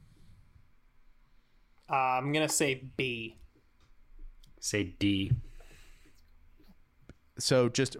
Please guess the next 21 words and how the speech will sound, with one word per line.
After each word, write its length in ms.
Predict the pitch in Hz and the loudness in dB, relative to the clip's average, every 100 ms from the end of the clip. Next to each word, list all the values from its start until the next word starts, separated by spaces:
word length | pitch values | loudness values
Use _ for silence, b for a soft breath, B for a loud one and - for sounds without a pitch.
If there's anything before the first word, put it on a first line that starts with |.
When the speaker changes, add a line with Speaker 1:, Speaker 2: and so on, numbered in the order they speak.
| 120 | -4
Speaker 3:
because 400 | 123 - 123 104 | -2 2 2 2
those 260 | - 117 107 | 2 2 4
are 100 | 107 | 2
the 140 | 104 | 0
two 200 | - 120 | 0 0
letters 400 | 110 104 104 101 | 2 2 2 0
that 140 | 107 - | -2 -2
sound 300 | 107 110 107 | 0 0 0
like 180 | 110 | 0
each 180 | 127 113 | 0 0
other, 360 | 120 120 117 117 B B B | 2 4 2 0 B B B
Max, 420 | 113 120 127 - | 2 2 0 -2
B 300 | 120 123 127 | 2 4 4
as 160 | 127 120 | 4 4
in 160 | 120 | 2
boy, 520 | 110 113 117 117 120 120 - | 4 6 6 4 2 -2 0
Pierce, 360 | 120 120 - | 2 2 0
D 400 | 107 107 117 117 | -4 -2 2 4
as 180 | 107 110 | 4 2
in 200 | 107 104 | 2 2
Derek? 580 | 107 113 131 - - | 2 2 0 -2 -10